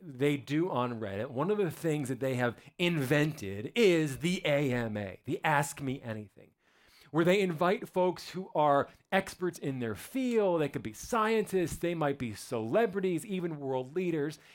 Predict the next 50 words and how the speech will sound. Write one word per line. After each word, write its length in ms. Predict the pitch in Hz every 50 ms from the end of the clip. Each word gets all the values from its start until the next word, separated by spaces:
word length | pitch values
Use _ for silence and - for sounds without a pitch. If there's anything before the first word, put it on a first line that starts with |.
| - - -
They 140 | - 151 160
invite 400 | 160 147 127 131 151 185 247 -
them 140 | - 247 196
on, 320 | 147 127 120 117 123 151
and 240 | 180 139 139 139 143
you 100 | 175 190
can 240 | 151 - 180 180 147
just 240 | 127 147 143 143 - _ _ _ _ _ _ -
interact 400 | 139 113 131 127 127 139 190 214
with 140 | 262 - -
them 260 | 143 123 120 147 160 -
and 140 | 131 135 - - -
ask 400 | 139 143 160 185 - - _ -
them 400 | 127 107 107 101 101 104 117 113 _ _ _ _ _ _ _ _ _ _ -
anything. 520 | 160 214 269 302 285 233 - - - - _ _ _ _ -
And 80 | 151 156
I 180 | 165 196 233
was 200 | 233 220 247 -
thinking, 420 | - 190 180 160 165 165 160 175 - _ _ _ _ _ _ _ _ _ -
wouldn't 300 | 143 135 175 196 214 214
it 80 | 156
be 80 | 151 160
amazing 420 | 147 120 107 104 104 98 131 127
one 220 | 110 107 113 117 107
day 140 | 101 98 107
if 160 | 107 - -
God 320 | - 110 107 110 110 110 -
said, 120 | - 107
"You 60 | 107
know 80 | 123 151
what? 220 | 202 240 - - _ _ - - - _ _ _ _ _ _ _ _ _ _ _ _ _ _ -
I'm 100 | 147 143
gonna 120 | 139 131
do 160 | 120 120 110
an 40 | 104
A 40 | 98
M 180 | 95 101 107 110
A. 60 | _ _ _ _ _ _ _ _ _ -
Here 140 | 131 131 139
I 100 | 147 156
am, 340 | 170 185 190 202 208 196 - _ _ _ _
whatever 200 | - 127 135 127
you 120 | 135 135 127
got, 400 | 120 165 170 170 175 190 202 - - _ _ _ _
throw 180 | - 175 175 190
it 60 | 190
at 220 | 180 180 180 180
me, 200 | 175 180 190 175 -
ask 340 | 170 165 165 185 180 - -
me 300 | 175 175 175 175 185 180